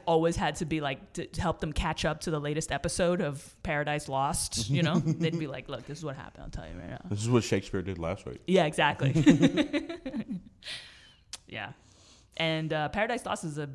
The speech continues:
Speaker 1: sexy-ass book. It was about Adam and Eve. There's, like,
Speaker 2: Oh.
Speaker 1: fucking in it, uh, but, you know, like, very, like, low-key, but totally,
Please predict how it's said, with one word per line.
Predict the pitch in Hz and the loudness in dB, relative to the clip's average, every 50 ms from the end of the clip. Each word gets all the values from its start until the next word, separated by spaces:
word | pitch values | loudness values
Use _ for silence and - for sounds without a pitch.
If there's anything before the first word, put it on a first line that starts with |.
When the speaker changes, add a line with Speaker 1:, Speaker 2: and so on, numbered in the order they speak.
| - - | -12 -16
Speaker 1:
sexy-ass | - - - 143 139 - - 160 143 135 123 120 - | -16 -10 -6 -6 -6 -6 -8 -8 -8 -8 -8 -10 -8
book. | - 131 127 - - - - - - _ _ _ _ _ - - - - - 185 | -8 -8 -8 -8 -10 -16 -20 -20 -20 _ _ _ _ _ -14 -10 -10 -8 -4 -4
It | 170 | -2
was | 165 156 | -2 0
about | 151 165 151 - | 2 2 2 2
Adam | 151 156 156 151 | 2 0 0 -2
and | 147 139 | -2 -4
Eve. | 139 143 156 214 269 - - - - - - _ - - _ - | -4 -4 -4 -4 -6 -6 -10 -16 -20 -20 -20 _ -20 -14 _ -2
There's, | 175 165 160 | 0 0 0
like, | 160 107 98 | 0 -4 -4
Speaker 2:
Oh. | 101 | -4
Speaker 1:
fucking | 107 135 104 - 160 156 | -4 -4 -4 -4 -4 -4
in | 147 147 147 | -4 -2 -2
it, | 147 143 143 | -2 -2 -2
uh, | 151 147 143 143 | -2 -2 0 2
but, | 160 160 | 2 2
you | 214 233 | 4 4
know, | 196 160 | 4 4
like, | 151 147 | 4 4
very, | 170 175 165 165 | 4 4 4 4
like, | 147 139 160 147 | 0 -2 -2 -2
low-key, | 151 156 156 156 - 151 147 156 185 214 | 0 0 0 0 -2 -2 0 0 0 -2
but | - - 143 - | -2 -4 -6 -6
totally, | - - 156 143 131 131 135 127 123 131 | -6 -6 -6 -6 -6 -6 -8 -10 -10 -14